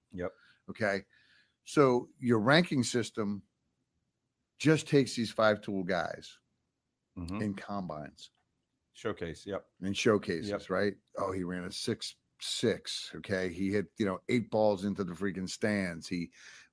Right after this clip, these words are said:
Speaker 2: went oppo. He showed he had barrel control.
Speaker 1: Yeah.
Speaker 2: You know, he had, he had good exit velocity off his bat. Uh, defense, you know, he was soft around the bag. He, you know, he, you know, he, you know, he read pace of ball, speed of runner. You know, those are all recyclable
Speaker 1: Of
Speaker 2: things that we
Speaker 1: course.
Speaker 2: know.
Speaker 1: Yep.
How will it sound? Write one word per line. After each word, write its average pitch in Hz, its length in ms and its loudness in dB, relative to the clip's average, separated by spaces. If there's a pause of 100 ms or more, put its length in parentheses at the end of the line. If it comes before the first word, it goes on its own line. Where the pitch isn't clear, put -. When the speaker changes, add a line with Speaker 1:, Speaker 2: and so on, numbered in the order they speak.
Speaker 2:
went 117 240 2
oppo. 104 460 2
He 92 60 -8
showed 120 260 6
he 110 60 4
had 104 200 4
barrel 110 300 8
control. 90 580 -2
Speaker 1:
Yeah. 101 160 2
Speaker 2:
You 104 60 2
know, 101 100 2
he 101 60 0
had, 98 120 0
he 95 80 0
had 101 160 2
good 117 240 4
exit 107 320 0
velocity 101 460 0
off 95 120 -2
his 95 160 -4
bat. 98 420 0 (440)
Uh, 104 220 2 (100)
defense, 117 600 4
you 107 60 0
know, 104 120 2
he 107 140 4
was 101 160 2
soft 127 360 6
around 117 240 2
the 107 60 -2
bag. 110 540 6
He, 101 80 -2
you 101 140 2
know, 98 160 2
he, 98 300 -2
you 110 100 -2
know, 92 120 -2
he, 98 160 -2 (520)
you 123 80 4
know, 117 80 6
he 123 140 6
read 123 240 6
pace 131 240 4
of 113 100 0
ball, 120 260 8
speed 131 300 0
of 120 80 2
runner. 113 360 4 (100)
You 107 80 -4
know, 104 140 0
those 147 200 -2
are 156 60 -4
all 139 120 0
recyclable 104 580 -2
Speaker 1:
Of - 280 -4
Speaker 2:
things 95 200 0
that - 140 2
we 135 100 0
Speaker 1:
course. 139 40 -4
Speaker 2:
know. 98 200 0
Speaker 1:
Yep. 175 160 -4